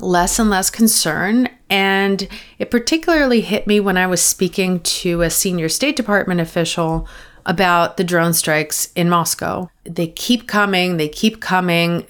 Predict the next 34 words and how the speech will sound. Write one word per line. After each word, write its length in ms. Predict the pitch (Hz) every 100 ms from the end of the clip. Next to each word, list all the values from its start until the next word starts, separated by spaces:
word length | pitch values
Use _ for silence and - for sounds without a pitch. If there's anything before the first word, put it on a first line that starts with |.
| -
and 240 | 170 170
then 260 | 175 175 170
it, 260 | - - -
there's 460 | 175 160 151 151
mysterious 560 | 165 156 - 247 240 233
explosions 800 | 226 - 190 202 175 185 180 165
where, 560 | 156 165 160 156 156 156
you 180 | -
know, 300 | 160 147 143 - - - - -
recently 960 | 180 170 185 175 170 165 160 160 -
a 280 | 170 165 160
military 960 | 170 175 175 165 180 160 160 156 156 156 - _ _ _ _ _ -
optics 460 | 175 185 185 170 -
plant 480 | - 175 165 160 - _ _ _ _ -
exploded 680 | - - - 175 170 170 165
in 140 | 160
Moscow, 520 | 160 151 156 - 160 156
just 280 | 151 -
created 400 | - 175 165 156
a 80 | 151
ton 320 | 151 - 202
of 140 | 202 170
damage 360 | 175 170 170
in 120 | 165 165
the 80 |
neighborhood, 760 | 160 156 160 147 156 156 151 - -
killed 320 | - 190 185
a 80 | 180
woman, 340 | 170 165 156
injured 380 | 139 175 175 170
a 60 |
lot 160 | 156 156
of 80 | 156
people, 500 | 165 160 151 147